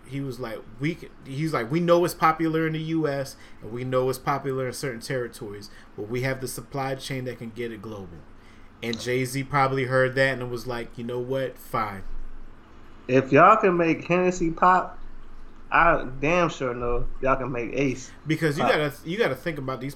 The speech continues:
Speaker 1: these party cities that are probably importing Ace of Spades, like Ibiza and all those countries and stuff. Oh, and he also threw South America in there casually, like, "We, we run South America too." When you go to those party areas,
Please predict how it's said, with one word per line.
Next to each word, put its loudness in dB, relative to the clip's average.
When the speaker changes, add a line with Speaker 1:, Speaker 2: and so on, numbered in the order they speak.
Speaker 1:
these -4
party 0
cities -4
that -2
are -2
probably -2
importing -4
Ace -8
of -10
Spades, -6
like -8
Ibiza -4
and -6
all 0
those -2
countries -8
and -14
stuff. -4
Oh, 4
and -2
he 0
also 0
threw -4
South -4
America -8
in -12
there -12
casually, -12
like, -12
"We, -12
we -14
run -12
South -12
America -8
too." -10
When -2
you -4
go 4
to 6
those 6
party 0
areas, 0